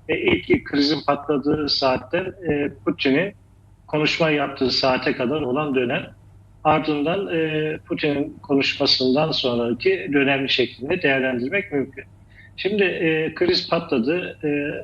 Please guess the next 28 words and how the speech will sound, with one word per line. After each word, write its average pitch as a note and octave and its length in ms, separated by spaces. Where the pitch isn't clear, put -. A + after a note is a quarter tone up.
Prigojin D3+ 480
açıklama C#3+ 520
yaptı. C#3+ 520
Açıklamasının D#3 640
satır D#3 360
aralarında, B2+ 800
e, C#3 40
burada D#3 360
hedef C#3+ 380
olarak C3 280
Milli C3+ 220
Savunma, C#3 580
e, C#3 140
Savunma C3+ 440
Bakanı'nı C3+ 500
ve F3+ 180
Genelkurmay C#3 580
Başkanı'nı A#2+ 340
hedef A#2 360
gösterdi C3 400
ve F3 100
onları, D3+ 580
onlarla C#3+ 480
hesaplaşıldıktan C#3+ 920
sonra, B2 220
onlar C3 340
cezalandırıldıktan C3+ 1040
sonra D3 440